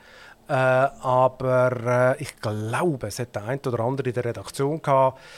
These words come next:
wo dort nicht hätte sollen sitzen nach dem Zweiten Weltkrieg. Aber, ähm,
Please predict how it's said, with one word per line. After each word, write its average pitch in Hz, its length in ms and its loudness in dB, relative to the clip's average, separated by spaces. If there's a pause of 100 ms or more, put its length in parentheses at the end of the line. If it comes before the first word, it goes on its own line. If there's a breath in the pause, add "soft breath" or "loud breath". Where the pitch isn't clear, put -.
(180 loud breath)
wo 120 140 -2
dort 123 320 -8
nicht 123 260 -6
hätte 117 220 -8
sollen 104 280 -8
sitzen - 420 -10
nach 95 100 -14
dem 104 100 -16
Zweiten 98 380 -12
Weltkrieg. 87 640 -14
Aber, 95 460 -14
ähm, 90 480 -14